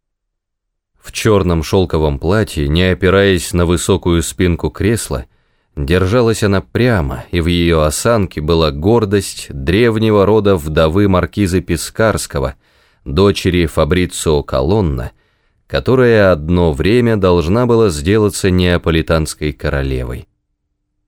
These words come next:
Сквозь кисею вдовьего покрывала, спускавшегося низко на лоб, закрывавшего плечи, грудь и шею, он увидел седые волосы.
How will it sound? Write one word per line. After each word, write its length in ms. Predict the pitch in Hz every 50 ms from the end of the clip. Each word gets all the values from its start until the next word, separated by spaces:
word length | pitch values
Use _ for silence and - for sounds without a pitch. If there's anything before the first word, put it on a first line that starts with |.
| _ -
Сквозь 500 | - - - - 107 127 127 - - -
кисею 600 | - 107 95 - - 98 90 87 87 107 107 95
вдовьего 560 | 78 82 76 98 101 95 85 85 82 78 82
покрывала, 840 | 78 - 78 - - 80 76 73 71 82 104 110 92 71 64 60 -
спускавшегося 1000 | - - - 85 76 - - - 127 120 - - 113 101 101 92 - - 92 87
низко 440 | 87 92 92 87 - - - - 76
на 180 | 73 71 67
лоб, 340 | 65 71 90 110 104 - - - -
закрывавшего 760 | 78 80 85 - 87 85 82 87 82 - - - 73 69 -
плечи, 560 | - - 80 87 101 104 98 - - - 80
грудь 460 | 73 73 87 92 92 87 - - -
и 80 | 67 65
шею, 560 | - - - - 120 113 85 67 62 - - _ _ _ _ _ _ _ _ _
он 240 | - 98 120 123 120
увидел 480 | 113 104 98 117 113 101 113 107 101 92
седые 500 | - - - 92 85 98 101 98 98 92
волосы. 640 | 85 87 87 82 76 65 64 62 - - 60 57